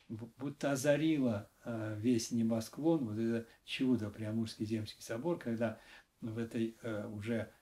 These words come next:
закабалённой России вдруг, э, в самых лучших традициях был проведён собор по всем правилам, ещё введённым Иоанном Васильевичем Грозным, э,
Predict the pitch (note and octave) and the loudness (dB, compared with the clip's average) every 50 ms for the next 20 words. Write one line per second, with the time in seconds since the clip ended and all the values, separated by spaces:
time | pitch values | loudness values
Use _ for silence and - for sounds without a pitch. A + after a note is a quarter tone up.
0 | _ _ _ A#2 G#2+ B2+ B2 - C3+ B2 D3 D3 D3 D3 C3+ A#2 A2+ A2+ A2+ A#2 | _ _ _ -6 -6 -6 -4 -4 2 4 4 4 4 4 4 4 4 2 2 0
1 | A#2+ A2+ - - - F#3 F3+ E3 B2+ G#2+ G#2+ B2+ C3+ D3 - - - _ _ _ | 0 0 -2 -4 -2 2 2 4 2 2 0 -2 0 0 -4 -6 -8 _ _ _
2 | _ _ _ _ - - A2+ A2 A2 G#2+ G#2 G#2 - - - F3 E3+ E3+ E3+ D#3 | _ _ _ _ -8 -4 -2 -2 0 -2 -4 -4 -6 -2 2 4 4 6 4 4
3 | C3 - - C#3 D3 D3+ C3 C3+ - B2 A#2 - - B2+ C3 C3 C3+ D#3 F#3 F#3 | 2 0 -2 -4 -2 -2 -4 -4 -4 -6 -6 -6 -2 0 0 0 2 2 0 0
4 | F3 - - C3 A#2 A2 A2 C3+ C#3 C3+ - - B2+ B2+ B2+ B2 A#2+ A#2+ C#3 C#3+ | 0 0 0 0 0 2 2 0 -2 -2 -2 -2 2 4 4 4 4 4 2 2
5 | C#3 B2+ - - A#2+ A#2+ A#2+ A2+ A2 F#2+ F2 - _ _ A#2 G#2+ - - - F#3 | 2 0 0 0 0 0 0 -2 -4 -4 -6 -10 _ _ -8 -6 -4 -2 0 0
6 | F3+ F3 - - _ _ _ _ _ - - C3+ C#3+ D3 C3+ B2 A#2+ A2+ G#2+ G#2 | 0 -2 -6 -12 _ _ _ _ _ -4 2 4 4 4 6 4 2 2 0 -2
7 | G#2 G#2 G2+ G2 - - A#2+ A2+ G#2+ G2 G2 A2+ A2+ A2+ C3+ D3 D#3 C#3+ C3+ B2+ | -4 -4 -6 -8 -6 -4 -2 -2 -2 -4 -2 -2 -2 0 0 -2 -2 0 0 0
8 | A#2 A2+ - - A#2 G#2+ A2+ B2 B2+ B2+ A2+ G#2+ G#2 G#2 - - A#2+ A2 A#2+ A2+ | 0 -2 -4 -6 -4 -2 -2 0 0 0 0 -2 -4 -6 -4 -4 -2 -2 -2 -2
9 | G#2+ - - A2+ G#2 G#2 G#2 G2+ G#2 A2 A2 G#2 G2 F#2+ F#2 E2+ F2 - _ _ | -2 -6 -10 -10 -8 -8 -6 -4 -4 -4 -4 -4 -6 -8 -10 -12 -14 -18 _ _
10 | _ _ _ _ _ _ _ | _ _ _ _ _ _ _